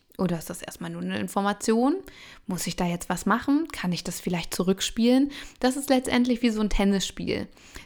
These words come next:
Du machst den Aufschlag, spielst den Ball übers Netz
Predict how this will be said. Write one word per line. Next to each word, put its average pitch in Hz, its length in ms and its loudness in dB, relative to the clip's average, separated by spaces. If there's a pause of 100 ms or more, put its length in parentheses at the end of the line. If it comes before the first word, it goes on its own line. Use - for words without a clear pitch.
(140)
Du 190 380 2
machst 190 260 0
den 185 140 0
Aufschlag, 269 680 2 (300)
spielst - 460 2
den 175 120 2
Ball 175 200 2
übers 175 320 0
Netz 254 400 0